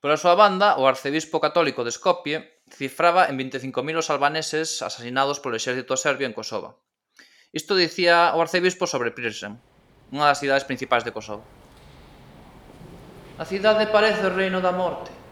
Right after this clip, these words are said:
Os soldados serbios tiran coas portas das casas dos albaneses, levan os homes e métenlles un tiro inmediatamente. Nuns cantos días o número de homes asasinados chegou aos catrocentos.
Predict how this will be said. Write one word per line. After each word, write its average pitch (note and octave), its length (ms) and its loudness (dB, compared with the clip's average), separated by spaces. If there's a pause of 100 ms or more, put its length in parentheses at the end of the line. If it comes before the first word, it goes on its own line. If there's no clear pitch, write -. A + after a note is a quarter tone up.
(720)
Os - 160 -16
soldados F3 400 0
serbios F#3 480 0
tiran F#3 320 -2
coas F3+ 160 0
portas F#3 400 2
das F3 240 -2
casas F3+ 320 2
dos E3+ 160 -6
albaneses, E3+ 880 -4 (240)
levan F#3+ 320 0
os F#3+ 160 -2
homes G3+ 400 0
e F#3 80 -4
métenlles F3+ 480 -4
un F3 160 -10
tiro F3+ 240 -2
inmediatamente. E3 800 -4 (1120)
Nuns A3 320 -6
cantos A3 400 4
días A#3+ 400 4
o A3+ 80 2
número A3 560 0
de G#3 160 0
homes G#3+ 160 4
asasinados G3 800 0
chegou G3 160 -2
aos F#3+ 80 -4
catrocentos. F#3 1040 -6